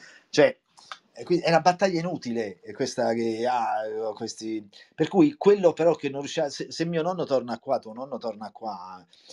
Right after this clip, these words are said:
Veronica, il nonno di ognuno di voi che sta ascoltando, fidatevi, non si meraviglia o si meraviglia poco della tecnologia,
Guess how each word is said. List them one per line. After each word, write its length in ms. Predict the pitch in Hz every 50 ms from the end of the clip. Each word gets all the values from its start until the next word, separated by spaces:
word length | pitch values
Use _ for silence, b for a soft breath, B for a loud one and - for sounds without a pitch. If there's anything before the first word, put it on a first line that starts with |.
| B B B
Veronica, 500 | 107 113 110 113 113 104 101 101 107 113
il 80 | 117
nonno 240 | 117 127 135 143 127
di 100 | 113 117
ognuno 260 | 123 127 131 135 127
di 100 | 117 117
voi 180 | 117 123 120 113
che 60 | 110
sta 160 | - - 123
ascoltando, 640 | - - - 110 110 104 - - 110 98 92 95 98
fidatevi, 640 | 95 - 147 143 135 120 98 113 107 107 107 104 _ _ _ -
non 100 | 131 120
si 120 | 117 -
meraviglia 560 | 131 135 127 131 139 147 139 120 117 113 - -
o 60 | -
si 140 | - - 131
meraviglia 400 | 127 123 123 123 120 127 120 -
poco 340 | - 143 127 110 - 120
della 200 | 107 107 107 104
tecnologia, 760 | - - 107 - - 120 117 117 104 98 101 101 107 110 -